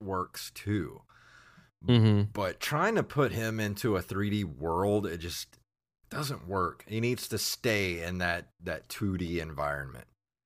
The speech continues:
Speaker 2: Well, in the special zones, when you're trying to collect the Chaos Emeralds, you actually go into kind of a three D environment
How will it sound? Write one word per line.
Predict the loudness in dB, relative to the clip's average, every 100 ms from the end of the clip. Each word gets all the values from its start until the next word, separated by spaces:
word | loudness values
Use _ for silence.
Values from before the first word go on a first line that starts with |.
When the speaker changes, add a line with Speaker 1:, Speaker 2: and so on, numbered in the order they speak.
| _ _ _ _ _ _ _ -18 -14 12
Speaker 2:
Well, | 12 12
in | 12 12
the | 12
special | 12 12 12 12
zones, | 12 12 12 12 8
when | 8 10
you're | 8
trying | 10 12 12 10
to | 8 4
collect | 6 6 6
the | 2
Chaos | 6 8 8 8
Emeralds, | 8 8 8 10
you | 12
actually | 12 12 10 10
go | 12 12 12
into | 12 10 10 12 12 10 6 2 -12 _ 4
kind | 10 12
of | 12
a | 12
three | 10 10 12 12
D | 12 12
environment | 12 12 12 12 12 10 6